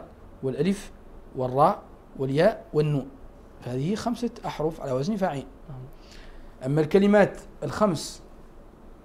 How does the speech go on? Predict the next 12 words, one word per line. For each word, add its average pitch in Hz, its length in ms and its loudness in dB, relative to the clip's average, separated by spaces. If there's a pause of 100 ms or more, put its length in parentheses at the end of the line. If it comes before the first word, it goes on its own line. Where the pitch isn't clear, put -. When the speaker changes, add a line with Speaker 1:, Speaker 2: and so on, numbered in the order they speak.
Speaker 1:
عبد 135 240 0
الرحمن، 160 360 2 (800)
نص 135 200 -2
عليها 151 420 4 (280)
طالب 143 140 2
عبد 139 140 -4
الله 147 200 4
رحمه 131 260 -2
الله 135 180 0
تعالى 131 340 0
في 127 260 -2 (800)
البيت 139 320 -2